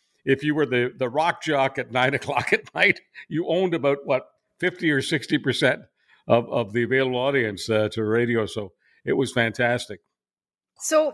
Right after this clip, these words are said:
Speaker 2: those really were the glory days, because you and I all know, Sarah certainly knows this, that radio programming is done by huge corporations now. And if they have a chain of stations, even if you have twenty pop stations, their, their radio playlist is very, very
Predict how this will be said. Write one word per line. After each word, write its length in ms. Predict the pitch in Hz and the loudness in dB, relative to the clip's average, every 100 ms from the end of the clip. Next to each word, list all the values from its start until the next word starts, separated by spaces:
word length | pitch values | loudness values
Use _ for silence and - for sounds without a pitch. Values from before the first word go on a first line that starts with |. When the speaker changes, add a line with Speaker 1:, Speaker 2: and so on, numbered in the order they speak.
| 240 | -4
Speaker 2:
those 300 | 403 453 - | -4 -4 -4
really 280 | 262 294 277 | -4 -2 -2
were 160 | 220 233 | 0 0
the 100 | 196 | 0
glory 340 | 185 190 196 | 0 -2 -2
days, 300 | 180 160 170 | 0 -2 -2
because 680 | 214 - 233 214 196 - - _ _ | -6 0 2 2 0 -4 -6 _ _
you 220 | 190 240 | -4 0
and 100 | 226 | 0
I 260 | 190 180 165 - - | 0 0 -2 -10 -4
all 180 | 190 190 | -2 -2
know, 140 | 160 | -4
Sarah 340 | 160 202 180 | -2 2 0
certainly 320 | 175 185 - 170 | 0 -8 -8 -10
knows 260 | 170 170 | -8 -6
this, 220 | 170 156 - | -4 -4 -2
that 220 | 165 160 _ _ | -2 -4 _ _
radio 380 | 180 196 262 247 | -6 0 2 0
programming 600 | 170 208 196 175 165 165 | -4 -4 -4 -4 -6 -6
is 120 | 165 | -8
done 320 | - 196 196 160 | -4 -4 -6 -4
by 160 | 147 143 | -4 -4
huge 380 | - 240 208 | -6 -8 -8
corporations 760 | - 196 - 147 156 - 151 - | -6 -8 -6 -4 -4 -4 -6 -6
now. 180 | 139 156 | -6 -6
And 80 | |
if 120 | 170 - | -8 -2
they 120 | 254 | 2
have 140 | 269 | 2
a 60 | 208 | 0
chain 300 | - 180 175 | -4 -4 -4
of 80 | 160 | -4
stations, 680 | - 156 160 - 156 160 - _ _ _ _ - | -4 -6 -8 -12 -10 -12 -12 _ _ _ _ -8
even 220 | 220 214 | -6 -6
if 100 | 208 | -6
you 100 | 196 | -4
have 220 | 180 156 _ | -4 -4 _
twenty 300 | - 196 190 | -2 0 0
pop 340 | - 175 - | -2 0 2
stations, 540 | - 165 160 170 165 165 | 0 -2 -4 -6 -8 0
their, 280 | 202 202 214 | 2 2 0
their 140 | 196 | -4
radio 300 | 180 185 175 | 0 -2 -2
playlist 500 | - 185 170 165 - | -6 -6 -4 -4 -6
is 100 | 170 | -6
very, 280 | 165 196 190 | 0 2 2
very 360 | 170 175 170 | 0 -6 -8